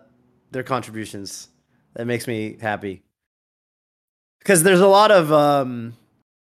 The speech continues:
in life, there's a lot of, not bad people, but there's a lot of people, you know, there's a lot of luck, right? There's a lot of luck in the universe. Um, and I like when, uh, it works out that, I like when it works out that the people who are, um,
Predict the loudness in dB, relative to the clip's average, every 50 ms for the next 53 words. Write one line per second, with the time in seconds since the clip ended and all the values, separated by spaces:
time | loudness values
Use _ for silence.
0 | _ -14 -12 -6 -4 -4 -4 -4 -4 -6 -6 -2 -2 -2 -2 -2 -6 -10 -18 -20
1 | _ _ _ _ _ _ _ _ _ _ _ _ _ _ _ _ _ _ -10 -6
2 | -2 -2 -2 -2 -4 -4 -2 -2 -2 -2 -4 -8 -12 -10 -10 -12 -12 -12 -12 -12
3 | -10 -10 -8 -6 -4 -4 -4 -4 -6 -10 -12 -12 -12 -12 -12 -10 -8 -6 -6 -4
4 | -4 -4 -4 -2 0 0 0 0 0 -2 -2 -2 -2 -2 -4 -6 -14 _ _ _
5 | _ _ -6 -4 -2 -2 -2 -4 -8 _ _ _ _ _ _ -10 -6 -4 -2 -2
6 | -2 -4 -4 -6 -4 -4 -4 -4 -4 -4 -4 -4 -4 -4 -4 -6 -6 -8 -12 -16
7 | -20 _ _ _ _ _ _ _ _ _ _ _ _ _ _ _ _ _ -4 -2
8 | 0 0 2 0 0 -2 -4 -6 -10 -14 -18 -18 _ -8 -6 -4 -2 0 2 2
9 | 2 2 0 0 0 0 0 0 0 0 0 -2 -2 -2 -4 -4 -4 -4 -4 -2
10 | -2 -2 -2 -2 -4 -6 -6 -6 -6 -8 -12 _ _ _ _ _ _ _ _ _
11 | _ _ _ _ -2 0 2 2 2 2 2 2 2 2 2 2 2 0 0 0
12 | -2 -4 -6 -8 -8 -8 -10 -10 -8 -8 -8 -6 -6 -6 -6 -6 -6 -6 -6 -8
13 | -8 -8 -10 -12 -14 -16 -18 -20